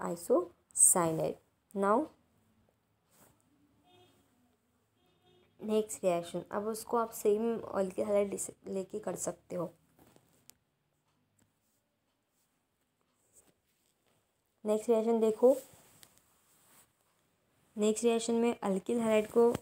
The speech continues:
या फिर आपको example बता ही देती हूँ, कोई problem नहीं। सी एच थ्री सी एल, ये आपका alkyl halide plus ए जी सी एन, again यहाँ पे ए जी सी एल निकल जाएगा,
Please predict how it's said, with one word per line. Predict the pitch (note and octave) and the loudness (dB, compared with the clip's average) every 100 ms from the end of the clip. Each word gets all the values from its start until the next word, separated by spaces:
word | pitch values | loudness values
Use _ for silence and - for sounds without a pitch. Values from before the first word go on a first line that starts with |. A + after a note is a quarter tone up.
| _ _ _ _ _ G#3+ | _ _ _ _ _ -4
या | A3 | 0
फिर | A3 A#3+ | 0 0
आपको | A#3 A3+ | 0 -4
example | F#3 G3+ G3 | 0 -2 2
बता | G#3 F#3 | 0 2
ही | G3 | 0
देती | F#3 - | -2 -4
हूँ, | G#3 - - - | -10 -12 -20 -10
कोई | G#3+ | -2
problem | G#3 F3 F#3 | 2 2 0
नहीं। | G3 G#3+ | -2 -4
सी | A3 G3 | -2 0
एच | G3 - | -2 -2
थ्री | A3+ A3+ | -6 -4
सी | - A3 G3+ | -4 2 4
एल, | A#3 A#3+ - | 4 2 -6
ये | G#3 | -4
आपका | F#3+ - | -4 -2
alkyl | F#3 F#3+ | -2 0
halide | G3 G3 B3 - _ - _ _ - _ - - _ _ - - - | -2 -2 -4 -8 _ -20 _ _ -20 _ -20 -20 _ _ -20 -20 -6
plus | A3 A3 - | -2 -2 -2
ए | G#3 | -4
जी | F#3 A3+ | -4 -6
सी | - A3 | -4 -2
एन, | A3 C4+ - - - - _ _ _ _ _ _ _ _ _ _ _ _ _ _ G3 | 0 -2 -6 -18 -20 -20 _ _ _ _ _ _ _ _ _ _ _ _ _ _ -10
again | F#3+ A3+ | -2 0
यहाँ | A#3 A3 G#3+ | 2 0 0
पे | A3+ B3+ - _ _ _ _ _ _ _ _ _ _ _ _ _ _ | 2 2 0 _ _ _ _ _ _ _ _ _ _ _ _ _ _
ए | F#3 G3 | -4 -2
जी | G3+ | -2
सी | G3+ G#3+ | 0 0
एल | |
निकल | G#3 G3 F#3+ | 0 2 2
जाएगा, | G3 G#3 G3+ | 4 2 2